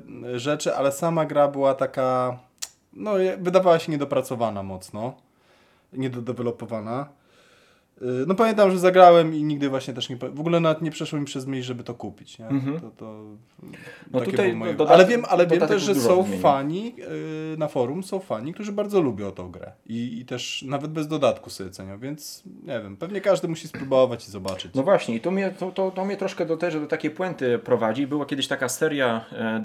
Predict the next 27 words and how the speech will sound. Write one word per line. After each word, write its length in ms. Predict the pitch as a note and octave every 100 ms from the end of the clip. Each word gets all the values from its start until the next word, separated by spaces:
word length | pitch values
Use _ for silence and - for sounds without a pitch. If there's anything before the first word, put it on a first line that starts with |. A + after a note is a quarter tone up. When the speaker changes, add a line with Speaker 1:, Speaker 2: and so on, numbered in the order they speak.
| B2+
Speaker 2:
Dice 160 | A#2+
Tower, 380 | - A#2+ B2 D3 - - - - - _ _
e, 260 | A2 A2 A2
Every 200 | C#3+ C#3
Game 220 | C3 B2
is 200 | A2 -
as-, 280 | - F#3+ - -
aw-, 320 | - G3+ E3+ D#3
Awesome, 360 | F#3 D3+ C#3 C3+
czy 80 | -
coś 140 | C3+
takiego, 280 | - B2+ A2+
Speaker 1:
Awesome, 200 | G#2 A#2
Speaker 2:
nie? 120 | D3 A#2+
Speaker 1:
mhm. 320 | A2+ A#2 E3+
Speaker 2:
I 40 |
tak 180 | - F#3+
naprawdę, 400 | G#3+ A3+ C4+ D3+
no, 100 | B2
w 60 | B2
polskim 300 | D3+ - C#3+
tłumaczeniu, 460 | C#3 C3+ C#3+ B2+
że 180 | A#2+ A#2+ B2 B2 A#2
każda 280 | B2 A#2+
potwora 360 | A2+ B2 - A#2
znajdzie 240 | A#2 A2+
amatora, 440 | A2+ A#2 G#2+ G#2